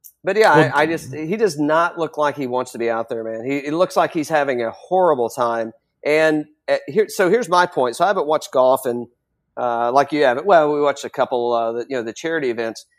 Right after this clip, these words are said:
Speaker 1: but we haven't
Speaker 2: Mm-hmm.
Speaker 1: seen live competitive golf in a few months. And, and maybe it's that. Maybe it's the grind of, of just the tournament lifestyle. Because again,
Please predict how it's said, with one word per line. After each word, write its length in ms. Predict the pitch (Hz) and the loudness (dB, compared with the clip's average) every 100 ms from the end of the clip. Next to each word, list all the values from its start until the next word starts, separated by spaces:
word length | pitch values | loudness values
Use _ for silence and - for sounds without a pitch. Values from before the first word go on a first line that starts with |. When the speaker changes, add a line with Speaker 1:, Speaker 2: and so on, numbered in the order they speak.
| _ | _
Speaker 1:
but 80 | 156 | -2
we 100 | 165 | 2
haven't 200 | 190 196 | 2 0
Speaker 2:
Mm-hmm. 40 | - 180 | -2 -2
Speaker 1:
seen 160 | 160 143 | 0 0
live 420 | 139 143 139 131 | 2 2 2 0
competitive 540 | 139 120 139 123 123 | -6 -6 -6 -4 -4
golf 260 | 127 127 123 | 0 0 -2
in 80 | 117 | -8
a 40 | |
few 200 | - 123 | -8 -4
months. 340 | 127 127 - - _ _ - | -2 -2 -4 -18 _ _ -6
And, 220 | 151 160 | -4 -2
and 160 | 220 226 | -2 0
maybe 220 | 220 220 | 2 2
it's 180 | 240 220 | 2 0
that. 240 | 240 233 - | 0 0 0
Maybe 440 | 135 156 226 294 240 | 0 0 0 -2 -2
it's 200 | 220 - | -4 -6
the 140 | 156 | -8
grind 760 | 120 127 139 160 123 110 110 127 _ _ _ | -4 0 2 2 0 -4 -10 -14 _ _ _
of, 480 | 139 135 131 131 123 - _ _ 135 | 2 4 4 0 -6 -16 _ _ -2
of 180 | 139 120 | -2 0
just 280 | 156 - - | -4 -4 -8
the 120 | 135 | -10
tournament 580 | - 151 156 147 147 123 | -8 -6 -4 -2 -4 -4
lifestyle. 680 | 107 113 156 - 135 117 123 | 0 2 2 -2 0 2 2
Because 360 | 180 208 196 196 | -2 -4 -4 -4
again, 420 | 180 233 143 | -4 -4 -4